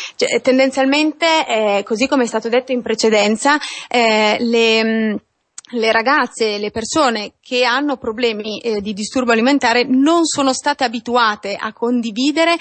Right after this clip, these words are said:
e a, a riconoscere, soprattutto in famiglia, perché ricordiamo che il primo agente educativo è appunto la famiglia,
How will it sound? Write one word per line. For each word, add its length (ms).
e 320
a, 580
a 380
riconoscere, 760
soprattutto 640
in 160
famiglia, 440
perché 280
ricordiamo 400
che 100
il 80
primo 240
agente 320
educativo 540
è 60
appunto 340
la 100
famiglia, 560